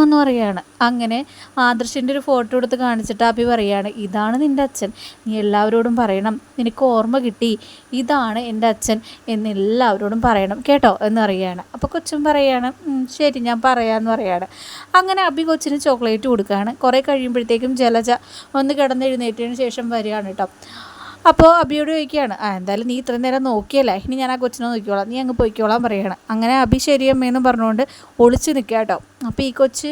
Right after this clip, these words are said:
ജലജയോട് പറയുകയാണ്, "അത് പിന്നെ എനിക്ക് വാഷ്റൂമിൽ പോകണം ആ അമ്മൂമ്മയെന്ന്" പറയുകയാണ്. അപ്പോൾ ജലജ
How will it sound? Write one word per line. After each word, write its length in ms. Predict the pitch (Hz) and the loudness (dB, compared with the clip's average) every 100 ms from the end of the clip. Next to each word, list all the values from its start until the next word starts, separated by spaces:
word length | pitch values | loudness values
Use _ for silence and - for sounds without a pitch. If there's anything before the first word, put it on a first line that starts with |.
| 302 - - - - | -10 -16 -20 -8 0
ജലജയോട് 480 | 254 233 247 247 269 | 0 2 0 2 2
പറയുകയാണ്, 480 | 262 247 262 214 214 - - | 0 0 -2 -2 -6 -12 -8
"അത് 140 | 226 214 | -6 -4
പിന്നെ 240 | 247 247 254 - - | -2 -2 -4 -4 -6
എനിക്ക് 300 | 294 294 320 285 | -6 -2 -2 2
വാഷ്റൂമിൽ 560 | 269 262 - 269 285 294 | 2 2 -2 -4 -4 -2
പോകണം 420 | 269 240 233 226 - | 0 0 -2 -6 -6
ആ 80 | 233 240 | -4 -2
അമ്മൂമ്മയെന്ന്" 500 | 226 220 220 220 220 | -4 -4 -4 -2 -2
പറയുകയാണ്. 340 | 214 202 180 180 | -2 -2 -4 -8
അപ്പോൾ 160 | - 226 | -8 -2
ജലജ 180 | 254 | -2